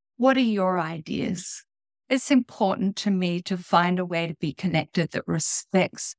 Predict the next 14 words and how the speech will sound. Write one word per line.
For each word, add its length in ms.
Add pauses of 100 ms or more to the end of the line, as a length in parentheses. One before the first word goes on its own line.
(580)
that 380
you 260
are 300
at 100
a 100
place 360
where 100
your 140
peers 480 (260)
are 240
appropriately 840
becoming 520
more 140
important. 600